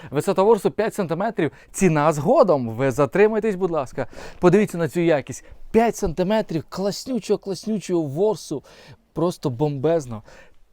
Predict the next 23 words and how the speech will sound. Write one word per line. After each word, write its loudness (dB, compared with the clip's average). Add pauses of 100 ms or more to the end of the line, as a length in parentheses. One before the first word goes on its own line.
(380)
Класної -4
коврової 0
основи, -4
подивіться, -2 (260)
коврова 0
основа, -6
шитий -2
килимочок, -4 (200)
дуже 0
класний. -2 (240)
Виробник 8
де 6 (120)
Туреччина, 0 (360)
виробник 2
де 2
Туреччина, 0
Made 0
in -2
Turkey, -2
на -2
С -6
М -4
Т -2